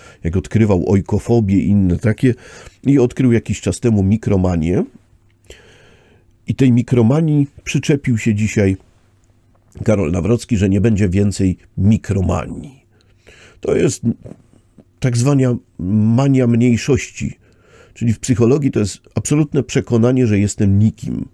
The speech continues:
że nie mam żadnej wartości. I oni twierdzą, że w momencie, kiedy polscy specjaliści, także historycy, chcą odbrązawiać historię na rzecz faktycznej historii,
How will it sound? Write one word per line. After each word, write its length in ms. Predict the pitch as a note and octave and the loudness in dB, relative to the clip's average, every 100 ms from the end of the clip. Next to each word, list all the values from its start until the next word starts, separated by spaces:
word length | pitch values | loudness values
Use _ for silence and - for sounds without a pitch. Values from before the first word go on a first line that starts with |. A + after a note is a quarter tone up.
| _ | _
że 140 | G#2 | -4
nie 120 | G#2+ G#2+ | 0 0
mam 180 | G#2+ | 0
żadnej 320 | G2+ G#2 G#2 F#2 | 0 0 0 0
wartości. 800 | F#2+ - G2 - - - - _ _ _ _ - - - | -2 -4 -8 -8 -14 -18 -20 _ _ _ _ -20 -20 -4
I 80 | A#2 | 0
oni 180 | F3+ A#3 | 2 0
twierdzą, 520 | - D#3 A2+ G2 G2+ | 0 0 2 2 2
że 140 | F#2+ G2 | 2 2
w 60 | |
momencie, 420 | A2 A#2 A3+ F#3+ | 2 2 0 -2
kiedy 320 | D#3 D#3 C#3+ C3+ - - - - - - _ _ - _ _ - | 0 0 0 -2 -8 -20 -20 -20 -20 -20 _ _ -20 _ _ -2
polscy 380 | E3+ F3 - F3 | -2 0 -2 -2
specjaliści, 1080 | - D3 - C3+ B2+ B2 F#2 - - - | -2 -4 0 2 4 2 0 -4 -12 -8
także 320 | - A#2 A2+ B2+ | -2 0 0 -2
historycy, 880 | C#3 A#2+ - B2+ A#2 F#2 D2 - - - _ _ _ _ _ _ _ _ | -2 -6 0 2 4 2 -2 -10 -16 -20 _ _ _ _ _ _ _ _
chcą 400 | - C#3+ C3+ - | -2 0 0 0
odbrązawiać 1200 | D3+ A2 G#2+ C3+ B2+ A#2 C#3+ C#3 B2+ A2 - - | -2 0 0 2 2 0 0 0 0 -2 -8 -20
historię 760 | - - A2+ - B2 A2 G#2 A2+ | -10 -6 -6 0 0 2 0 0
na 180 | A#2+ A#2+ | 0 0
rzecz 280 | C3+ - - _ _ | -2 -6 -18 _ _
faktycznej 800 | - C3 - - E3 - - - | -10 -8 -4 -2 -2 -2 -4 -4
historii, 580 | - - - C2 C2+ | -6 -8 -8 -8 -10